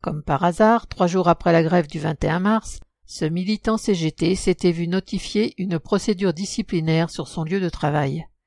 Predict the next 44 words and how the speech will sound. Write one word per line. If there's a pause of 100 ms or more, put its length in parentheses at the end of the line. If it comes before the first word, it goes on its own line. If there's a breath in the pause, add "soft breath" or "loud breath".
(260)
La
convocation
a
été
effectuée
par
la
police
municipale, (200)
histoire
sans
doute
de
renforcer
le
climat
d'intimidation
qui
règne
dans
les
services
de
cette
municipalité
Front
National. (560)
Il
est
reproché
à
ce
militant
des, (100)
entre
guillemets,
propos
inconvenants
qu'il
aurait
tenus
quinze
jours
avant,